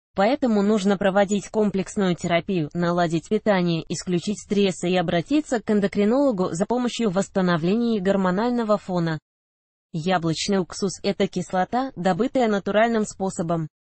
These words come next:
Сначала получают сидр, который оставляет бродить дальше. Бактерии, содержащиеся в раке шамвине, превращают сидр в яблочный уксус.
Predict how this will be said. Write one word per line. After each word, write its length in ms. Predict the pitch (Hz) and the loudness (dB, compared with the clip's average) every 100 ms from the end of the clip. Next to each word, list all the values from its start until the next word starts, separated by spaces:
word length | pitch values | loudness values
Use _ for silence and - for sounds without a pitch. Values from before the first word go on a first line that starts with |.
| _ _ - | _ _ -8
Сначала 540 | 208 196 208 185 175 | -2 -2 0 0 0
получают 540 | 190 202 - 254 269 - | -2 -4 -2 -2 -2 -4
сидр, 320 | 254 240 - | -2 0 0
который 380 | 190 196 208 202 | 0 2 4 2
оставляет 540 | - 196 170 240 233 | 2 0 2 0 -2
бродить 440 | 185 185 190 294 - | -2 0 2 0 0
дальше. 500 | 180 170 156 - 160 _ _ _ | 2 2 0 -6 -8 _ _ _
Бактерии, 640 | 160 185 - 220 233 247 - | -2 -2 0 0 0 0 -4
содержащиеся 880 | - 185 196 180 196 - 202 175 170 | -4 -2 0 2 2 2 -2 -2 -2
в 60 | |
раке 300 | 185 180 180 | -2 -2 -2
шамвине, 580 | 160 - 196 185 196 247 | -4 -4 -2 0 0 -2
превращают 720 | 226 175 165 160 - 190 160 | -2 -2 0 0 0 -4 -4
сидр 260 | - 202 233 | -4 -2 -2
в 60 | |
яблочный 640 | 196 190 165 160 - 185 180 | 2 2 2 0 -2 -4 -4
уксус. 440 | 170 - 160 - | -4 -8 -10 -12